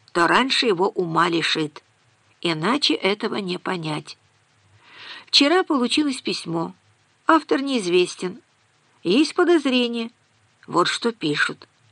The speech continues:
«Многоуважаемая Анна Александровна, я вас знаю, и вы меня тоже. Поэтому пишу вам.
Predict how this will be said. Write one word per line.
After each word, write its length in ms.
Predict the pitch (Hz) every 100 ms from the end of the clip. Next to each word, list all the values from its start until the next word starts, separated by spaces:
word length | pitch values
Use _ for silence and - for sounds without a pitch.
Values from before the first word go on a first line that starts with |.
| _ _ _ _ _ _
«Многоуважаемая 1300 | 180 185 196 180 185 170 170 147 180 254 277 277 277 -
Анна 320 | 180 202 214
Александровна, 880 | 220 208 - 185 165 147 151 147 - _ _ _ _ _ -
я 220 | 170 247
вас 180 | 262 233
знаю, 560 | 165 165 160 156 147 _ _ _ _ _ -
и 140 | 262
вы 160 | 165 156
меня 260 | 156 151
тоже. 460 | 147 156 160 139 - _ _ - - - -
Поэтому 440 | 254 262 269 262
пишу 400 | 262 247 - 170
вам. 260 | 156 151